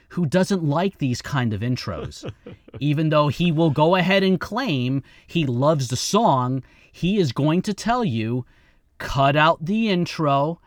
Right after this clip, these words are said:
and start at this point of the song, tighten it up a little bit.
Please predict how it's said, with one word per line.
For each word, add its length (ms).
and 160
start 380
at 160
this 180
point 240
of 60
the 80
song, 500
tighten 380
it 100
up 160
a 60
little 260
bit. 300